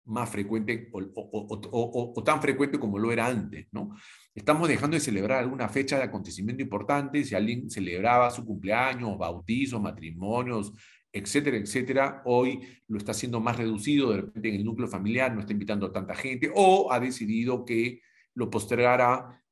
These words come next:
hasta un momento en el que lo pueda costear, ¿no? ¿Cómo están reaccionando al alza de precios?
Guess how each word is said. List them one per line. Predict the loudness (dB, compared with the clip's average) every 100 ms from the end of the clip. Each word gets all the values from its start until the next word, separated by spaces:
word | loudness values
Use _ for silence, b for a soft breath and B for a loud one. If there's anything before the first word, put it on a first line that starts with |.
| -12
hasta | -10 -6 -4
un | -4 -2
momento | 0 0 0 -2
en | -2
el | -2
que | -4
lo | -6
pueda | 0 2
costear, | 0 -8 -8 -8 -8 -10
¿no? | -16 -16 -18 _ B B B B B B _ _ _ _ _ _ _ _ _ _ b b b _ _ _
¿Cómo | 4 4
están | 2 4 4 4 0 -8
reaccionando | 2 4 4 2 2 2 4 6 6
al | 4
alza | 2 2
de | 0
precios? | 2 2 2 -2